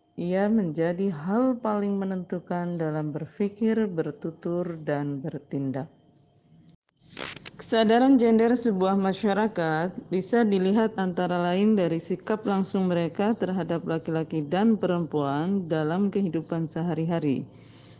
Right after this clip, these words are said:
Di samping itu, kesadaran gender juga bisa dilihat dari sistem bahasa yang mereka miliki.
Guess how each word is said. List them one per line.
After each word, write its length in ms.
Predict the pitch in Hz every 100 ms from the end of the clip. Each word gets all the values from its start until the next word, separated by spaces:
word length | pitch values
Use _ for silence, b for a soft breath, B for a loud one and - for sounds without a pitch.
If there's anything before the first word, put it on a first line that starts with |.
| -
Di 80 | 190
samping 400 | 226 254 254 254
itu, 560 | 208 190 170 175 214
kesadaran 560 | 247 208 196 175 175 175
gender 400 | 165 165 175 220
juga 320 | 202 175 196
bisa 320 | 208 196 202
dilihat 560 | 185 180 160 190 226 220
dari 240 | 175 175
sistem 640 | 180 - 196 190 - 247 240
bahasa 640 | 202 180 165 156 - 202
yang 320 | 220 196 185
mereka 320 | 170 170 160 175
miliki. 560 | 165 165 196 180 139